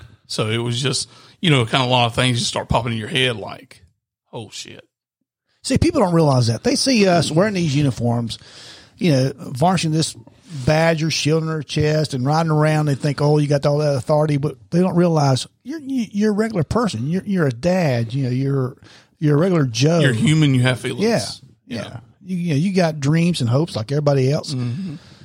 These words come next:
Speaker 2: Yeah. So the, the public asks a lot out of us, and we provide a lot to the public, and they don't realize the sacrifices we make.
Speaker 1: Mm-hmm.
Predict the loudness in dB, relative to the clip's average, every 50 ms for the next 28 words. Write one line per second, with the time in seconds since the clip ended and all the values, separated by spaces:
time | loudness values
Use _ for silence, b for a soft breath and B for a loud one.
0 | B B B B _ -6 -6 -4 -4 -6 -4 -4 -4 -4 -4 -6 -4 -2 0 0
1 | 0 -2 -4 -2 0 0 0 0 -2 -4 -2 -2 -2 0 0 -2 -2 -2 -2 0
2 | 0 -2 -2 -2 -2 -2 -2 -2 -2 -2 -2 0 0 2 4 4 2 2 2 0
3 | 0 2 2 2 2 2 2 2 2 2 2 0 -2 -2 -4 -2 -2 -2 -2 0
4 | 0 0 0 -2 -2 -2 -2 0 2 2 2 2 2 2 2 2 2 0 0 0
5 | 0 0 0 -2 -2 -2 0 0 0 0 0 0 0 0 0 0 0 0 0 0
6 | 0 0 0 0 0 -2 -2 -6 -12 -20 -20 _ -8 -6 -4 -2 -2 -2 -4 -6
7 | -8